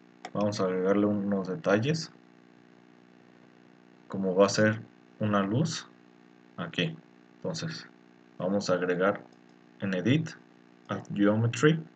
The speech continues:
una esfera. Y esta esfera la vamos a subir. Y hay de varias formas. Yo voy a crear Spotlight, pero hay muchas formas de hacer la luz.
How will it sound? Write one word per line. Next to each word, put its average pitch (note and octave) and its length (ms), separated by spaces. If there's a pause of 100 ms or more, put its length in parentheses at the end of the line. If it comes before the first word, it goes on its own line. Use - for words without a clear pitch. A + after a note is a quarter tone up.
(600)
una F#2+ 160
esfera. E2 420 (3750)
Y G2 80
esta G2 180
esfera A2 380
la G2+ 120
vamos G2+ 280
a F#2 60
subir. A#2 500 (3000)
Y A2 80
hay A2+ 80
de A#2+ 180 (140)
varias A#2 400
formas. A#2+ 560
Yo A#2+ 180
voy B2+ 200
a A#2+ 160
crear G#2 360
Spotlight, G#2 600 (120)
pero F#2 360 (300)
hay G#2+ 180
muchas A2 420
formas G2 440
de G2 80
hacer F#2 300
la F#2+ 100
luz. A2 340